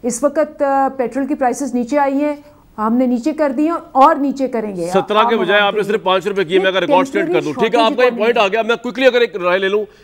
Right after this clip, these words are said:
Speaker 2: ये
Speaker 1: शॉर्ट-,
Speaker 2: वैसे एक बात इंपॉर्टेंट है जो उन्होंने की है।
Speaker 1: शॉर्टेज इकोनॉमी है।
Speaker 2: जी, अंदलीब साहिबा ने एक बात बड़ी इंपॉर्टेंट की है कि ये एहसास राशन कार्ड, तीस परसेंट सब्सिडी और ये जो सेहत कार्ड, I think मुसद्दिक साहब इसी बेस पे इमरान खान साहब ये समझ रहे हैं कि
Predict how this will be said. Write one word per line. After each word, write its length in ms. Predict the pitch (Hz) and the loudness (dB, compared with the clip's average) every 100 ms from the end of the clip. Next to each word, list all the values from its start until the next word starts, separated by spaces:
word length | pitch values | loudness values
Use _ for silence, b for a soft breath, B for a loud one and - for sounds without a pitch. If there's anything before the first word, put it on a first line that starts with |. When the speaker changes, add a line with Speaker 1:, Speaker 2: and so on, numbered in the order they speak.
| b 131 | b -2
Speaker 2:
ये 100 | 190 | 2
Speaker 1:
शॉर्ट-, 120 | 277 | 4
Speaker 2:
वैसे 160 | 226 | 4
एक 120 | 247 175 | 0 2
बात 240 | 208 214 | 0 0
इंपॉर्टेंट 360 | 175 170 208 208 | -4 0 0 0
है 60 | |
जो 180 | 196 196 | 0 0
उन्होंने 260 | 196 202 330 | 2 2 2
की 60 | |
है। 60 | - | 2
Speaker 1:
शॉर्टेज 140 | - 359 | 2 0
इकोनॉमी 400 | 294 254 233 214 | -2 -2 -4 -8
है। 260 | 175 - | -12 -10
Speaker 2:
जी, 80 | 117 | -4
अंदलीब 380 | 156 147 160 208 | -2 0 0 0
साहिबा 260 | 196 180 | 0 0
ने 60 | 196 | -2
एक 100 | 156 | 0
बात 140 | 160 | -2
बड़ी 160 | 165 175 | -2 -6
इंपॉर्टेंट 360 | 147 156 170 147 | -2 -2 -2 -4
की 120 | 151 | -4
है 120 | 156 | -4
कि 300 | 160 165 160 b b b | -2 -4 -4 b b b
ये 100 | 160 | 2
एहसास 600 | 160 156 156 180 - - - | 4 2 0 0 -6 -20 -6
राशन 360 | 127 156 190 190 | 0 0 -2 -4
कार्ड, 340 | 170 156 160 - | 0 0 -2 -8
तीस 180 | 175 170 | -10 -8
परसेंट 460 | 165 - 175 160 | -6 -4 -4 -4
सब्सिडी 580 | - 143 127 139 143 156 - B B B _ | -6 -6 -4 -4 -2 -4 -8 B B B _
और 200 | - 156 | 2 4
ये 100 | 156 | 2
जो 100 | 160 | 0
सेहत 340 | 160 160 175 185 | -2 0 0 2
कार्ड, 280 | 165 156 156 | 2 0 0
I 100 | 160 | -2
think 180 | 160 | -2
मुसद्दिक 340 | 185 156 165 180 | -4 -4 -4 -2
साहब 220 | 220 196 | -2 -4
इसी 220 | 202 262 | -6 -4
बेस 240 | 240 214 - | 0 2 2
पे 100 | 214 | 0
इमरान 220 | 180 175 | 0 0
खान 180 | 175 185 | -2 -4
साहब 200 | 185 175 | -4 -4
ये 60 | |
समझ 240 | 156 151 165 | -6 -4 -2
रहे 120 | 180 | 0
हैं 100 | 175 | 0
कि 120 | 196 | 0